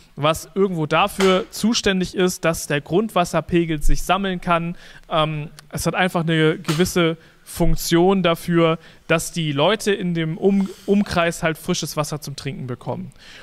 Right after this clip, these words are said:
Und der Hinter-, Hintergrund dabei ist, ähm, dass dieses Wasserschutzgebiet durch Tesla halt sehr in Anspruch genommen wird, sagen wir mal. Weil auf der einen Seite,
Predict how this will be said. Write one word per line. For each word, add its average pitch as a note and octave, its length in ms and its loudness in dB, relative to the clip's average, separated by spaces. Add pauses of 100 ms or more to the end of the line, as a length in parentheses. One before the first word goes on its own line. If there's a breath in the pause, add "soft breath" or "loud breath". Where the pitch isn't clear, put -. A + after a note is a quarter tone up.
(140)
Und F3+ 360 0
der E3 100 0
Hinter-, B3 400 0 (340)
Hintergrund A#3 580 0
dabei E3 240 2
ist, - 380 -4 (420 loud breath)
ähm, E3+ 380 2
dass E3+ 220 -2
dieses G#3 280 -4
Wasserschutzgebiet G3 960 -4 (300 soft breath)
durch G3+ 240 2
Tesla F#3 440 0
halt D#3+ 180 0
sehr F3+ 320 2
in F3 80 -6
Anspruch - 480 -2
genommen B2+ 340 -2
wird, A#2+ 120 -4
sagen B2 240 -2
wir A#2 80 -6
mal. A2+ 220 -6 (420 loud breath)
Weil D#3+ 160 2
auf F3 100 0
der F3+ 160 -2
einen G#3+ 300 -2
Seite, F#3 500 0